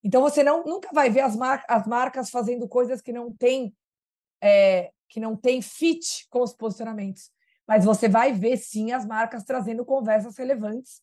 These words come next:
e que, eventualmente, não vai ser unanimidade no entendimento. Então, não é fácil. As marcas que as-, precisam estar dispostas a trazer temas relevantes. E hoje, uma marca, de fato, que não entende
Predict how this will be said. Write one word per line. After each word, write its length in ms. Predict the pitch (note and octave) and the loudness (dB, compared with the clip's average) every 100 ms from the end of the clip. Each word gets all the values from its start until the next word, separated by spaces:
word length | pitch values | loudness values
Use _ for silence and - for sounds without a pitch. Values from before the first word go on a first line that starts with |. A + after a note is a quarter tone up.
| _ _ _ _ _ - | _ _ _ _ _ -10
e 100 | G#3+ | 0
que, 120 | C#4+ | 4
eventualmente, 800 | A#3 A#3+ D4+ D#4 B3+ G#3+ G#3+ D4+ | 4 4 2 2 0 -4 -4 -4
não 220 | D#4 D#4 | -2 0
vai 540 | G#3+ G#3 B3+ D4 C4 | 2 2 2 0 -4
ser 480 | G3+ - A3 A3+ B3 | -8 -2 0 2 0
unanimidade 1200 | A3+ A#3 A#3+ B3+ D4 C#4 A3 G#3+ G#3 G3+ F3+ D#4 E4+ _ _ _ | -4 -6 -2 -2 -2 -8 -8 -6 -6 -6 -6 -8 -10 _ _ _
no 140 | A#3+ B3+ | -8 -6
entendimento. 760 | A#3 A#3+ B3+ F#4 D4+ G#3 F#3+ - | -4 -6 -6 -8 -8 -8 -10 -8
Então, 400 | G#3 C#4+ E4 - - | -2 0 0 -6 -8
não 280 | A#3 E4 | -4 -4
é 60 | D#4+ | -4
fácil. 480 | - A3 A3 - A#3 | -2 -2 -2 -6 -8
As 140 | A3 G#3 | -4 -2
marcas 380 | A#3 C4+ C4+ | -4 -6 -10
que 120 | - A3+ - | -12 -12 -4
as-, 260 | A3 F#3+ - | -2 -2 -4
precisam 340 | G3 G3 D4 | -10 -4 -4
estar 160 | D4+ C#4 | -4 -8
dispostas 680 | - B3 A3 G#3 - F#3+ _ _ _ - | -2 4 6 4 0 -10 _ _ _ -4
a 120 | A3 | -2
trazer 300 | A3+ G#3 B3 | 2 2 2
temas 360 | B3 A3+ A3 G#3+ | 0 0 0 -4
relevantes. 600 | G3 F3 F#3+ A3 - _ _ _ | -4 -4 -8 -10 -18 _ _ _
E 120 | - B3+ | 2 6
hoje, 240 | C#4 C4+ | 6 4
uma 160 | C4 A#3+ | -2 -2
marca, 420 | A3+ C#4 - D4+ | -2 -6 -6 -10
de 140 | C4+ | -12
fato, 400 | - A#3 G#3+ G#3 | -4 0 0 -2
que 100 | A3+ | -4
não 140 | A#3 C#4+ | -4 -6
entende 640 | A#3 A#3+ G#3+ G3 F#3 | -2 0 0 -4 -6